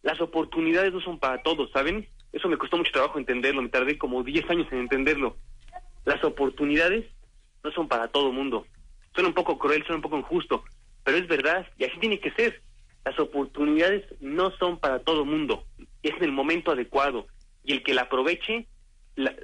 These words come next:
su, eh, tendrá todos los beneficios de la oportunidad, y el que no la aproveche, alguien más va a llegar y la va a aprovechar. Si usted no llega a la conferencia,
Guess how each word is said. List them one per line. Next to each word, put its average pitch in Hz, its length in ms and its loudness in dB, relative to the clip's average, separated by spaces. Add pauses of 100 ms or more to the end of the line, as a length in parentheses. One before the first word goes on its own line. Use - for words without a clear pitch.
(100)
su, 147 140 2
eh, 131 360 4
tendrá 143 340 2
todos 190 260 2
los 143 100 0
beneficios 135 600 -2
de 127 100 4
la 117 140 4
oportunidad, 123 680 0 (360)
y 131 60 0
el 127 80 -2
que 135 100 0
no 165 100 4
la 196 80 4
aproveche, 175 560 -2
alguien 180 400 0
más 180 240 2 (200)
va 156 40 2
a 165 40 4
llegar 170 400 0 (260)
y 120 200 -4
la 120 140 2
va 139 220 2
a - 40 0
aprovechar. 131 640 -2 (520)
Si 156 80 -2
usted 190 200 2
no 196 60 0
llega 185 260 2
a 165 40 2
la 147 100 0
conferencia, 160 600 0